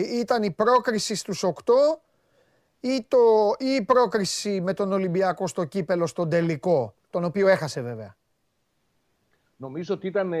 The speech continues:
Speaker 2: η ευρωπαϊκή πρόκριση.
Speaker 1: Η ευρωπαϊκή
Speaker 2: Τα
Speaker 1: πρόκριση.
Speaker 2: παιχνίδια με τη, με τη Γάνδη.
Speaker 1: Με τη
Speaker 2: Η,
Speaker 1: Γάνδη.
Speaker 2: η εκτός έδρας νίκη.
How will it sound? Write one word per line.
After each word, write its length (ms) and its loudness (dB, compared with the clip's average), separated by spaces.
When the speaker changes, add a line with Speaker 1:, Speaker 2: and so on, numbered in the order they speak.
Speaker 2:
η 480 0
ευρωπαϊκή 720 -4
πρόκριση. 240 -2
Speaker 1:
Η 20 2
ευρωπαϊκή 400 0
Speaker 2:
Τα 80 0
Speaker 1:
πρόκριση. 360 0
Speaker 2:
παιχνίδια 260 -2
με 120 -2
τη, 140 -4
με 360 -2
τη 120 -10
Γάνδη. 340 -2
Speaker 1:
Με 180 -6
τη 100 0
Speaker 2:
Η, 40 4
Speaker 1:
Γάνδη. 300 0
Speaker 2:
η 60 0
εκτός 360 -6
έδρας 380 2
νίκη. 380 -6